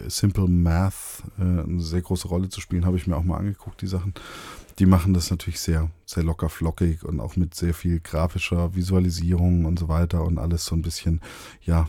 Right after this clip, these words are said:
neudeutsch würde man sagen, fancy. Ähm, dann gibt's noch den, äh, Lehrer Schmied, heißt er, ähm, glaub ich, der, äh, ich bin mir jetzt gar nicht sicher, in welchen Fachbereichen der unterwegs ist, aber ich meine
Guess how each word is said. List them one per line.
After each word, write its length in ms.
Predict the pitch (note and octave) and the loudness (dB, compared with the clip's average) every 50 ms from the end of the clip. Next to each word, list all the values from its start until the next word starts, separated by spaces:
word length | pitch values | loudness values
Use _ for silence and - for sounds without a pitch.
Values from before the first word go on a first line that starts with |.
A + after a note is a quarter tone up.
| - | 0
neudeutsch 420 | - E2 E2+ F2 E2+ E2+ D#2+ - - | 2 2 4 4 4 2 0 0 -2
würde 140 | E2+ D#2+ E2 | 0 2 2
man 80 | E2 | 2
sagen, 180 | D2+ D#2 D#2 D#2+ | 2 2 0 -2
fancy. 600 | - - - F#2+ F#2+ F#2+ F#2 - - F#2 F#2 F2+ - - - - - - - - - - - | 0 2 4 4 4 4 2 2 0 0 -2 -2 -6 -12 -18 -18 -18 -18 -18 -20 -20 -10 -2
Ähm, 640 | - F#2 F#2 F#2 F2+ F2+ F2+ F2+ F2+ F2+ F2+ F2 E2 - _ - - _ - _ - - - - | 4 6 6 8 8 8 8 8 6 6 4 0 -4 -8 _ -20 -20 _ -20 _ -20 -18 -8 0
dann 180 | - F2+ F2 | 0 2 2
gibt's 200 | E2 F2 - - | 2 0 0 0
noch 140 | F#2+ F2+ E2+ | 0 0 0
den, 260 | - - F2 E2+ E2+ | 0 0 2 2 4
äh, 200 | E2+ E2 E2+ E2+ | 4 4 2 2
Lehrer 420 | D2 C2 E2 E2+ F#2+ G2 - F#2 E2+ | 0 0 0 0 0 0 0 -2 -2
Schmied, 500 | - - - G2 G2+ A#2+ B2+ - - - | -2 0 2 4 4 4 2 0 -4 -4
heißt 300 | G#2+ G#2+ A2 - - - | -2 -2 -2 -4 -4 -4
er, 280 | G2+ G#2 G#2 G2+ F2+ - | -2 -2 -2 -4 -6 -6
ähm, 720 | G2 G2+ G2 G2 F#2 - F#2+ F#2+ F#2+ F#2 F2+ - F2 F2 F#2 | -4 -2 -2 -2 -2 -4 -4 -4 -4 -4 -6 -6 -8 -10 -10
glaub 280 | - - F2+ F#2+ F#2+ G2+ | -6 -4 -4 -2 -2 -4
ich, 100 | F2+ - | -6 -4
der, 240 | - E2 D2+ - - - - - | -4 -4 -4 -4 -6 -10 -14 -12
äh, 100 | - F2 - _ _ _ _ - - - | -14 -14 -14 _ _ _ _ -20 -20 -20
ich 200 | - - - - _ _ _ _ - | -20 -18 -20 -20 _ _ _ _ 4
bin 140 | A#2 A2+ | 6 8
mir 60 | A2+ A2 | 8 8
jetzt 120 | G#2 - | 6 4
gar 100 | - G#2 | 4 4
nicht 140 | G#2+ A2 - | 4 2 2
sicher, 200 | - A#2+ - G#2 | 0 -2 -2 0
in 100 | F#2 F#2 | 0 0
welchen 180 | G2+ - G#2+ | 0 -2 -2
Fachbereichen 640 | F2+ - - - - - - F#2 E2 D#2+ E2+ E2+ F2+ F2 | -2 -4 -6 -8 -8 -6 -6 -4 -2 -2 -2 0 -2 0
der 100 | E2 E2 | 0 0
unterwegs 380 | F2+ F2 F2 F2+ F#2 F2+ - | -2 -2 -2 -2 -4 -4 -4
ist, 140 | G#2 G2+ G2 | -8 -8 -8
aber 120 | F2+ F2 | -6 -6
ich 120 | F#2 F2+ - | -4 -2 0
meine 260 | F2 F#2 G#2 F#2+ - | 2 2 2 0 -2